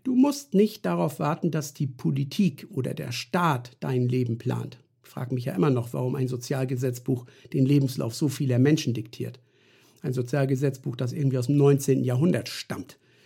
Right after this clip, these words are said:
Ja, du kannst heute anfangen, dein eigenes Vermögen aufzubauen. Und gerade die Jüngeren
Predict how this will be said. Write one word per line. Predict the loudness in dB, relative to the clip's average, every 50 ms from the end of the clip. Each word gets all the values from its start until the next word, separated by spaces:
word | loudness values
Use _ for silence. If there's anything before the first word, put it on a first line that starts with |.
| _ _ _ _ _ _ _ _
Ja, | -6 -4 -4 -4 -6 -8 _ _ _ -12
du | -10 -4
kannst | 0 2 2 2 2 0 -10 -16 _ _ 0
heute | 0 0 0 0 -2 0
anfangen, | 0 0 0 0 0 2 2 2 2 0 -4 -10 _ _ _ -6
dein | -4 -4 -4 -4
eigenes | -2 0 2 2 2 2 0 -2
Vermögen | -2 0 0 2 2 0
aufzubauen. | -2 -2 -8 -8 -8 -8 -8 -10 -10 -14 -16 _ _ _ -2
Und | -2 -2 -2
gerade | -2 -4 -2 -2 -2 -2 0
die | 0 2
Jüngeren | 4 4 4 4 2 2 0 -4 -6 -6 -10